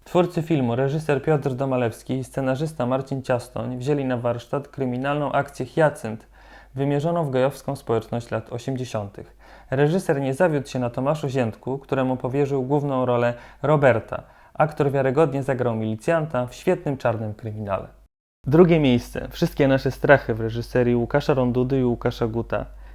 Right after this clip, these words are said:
Siła tego filmu tkwi w scenariuszu napisanym przez Samo Życie, czyli historii Daniela Rycharskiego. To kino dialogu, próbujące połączyć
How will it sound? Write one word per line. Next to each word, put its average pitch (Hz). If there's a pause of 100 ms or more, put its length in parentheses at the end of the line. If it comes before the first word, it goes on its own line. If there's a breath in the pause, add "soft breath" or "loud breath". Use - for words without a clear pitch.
Siła 165
tego 135
filmu 131
tkwi -
w -
scenariuszu 131
napisanym 113
przez -
Samo 120
Życie, 151 (320 loud breath)
czyli 175
historii 120 (280 loud breath)
Daniela 120
Rycharskiego. 117 (280 loud breath)
To 131
kino 135
dialogu, 131
próbujące 139
połączyć 127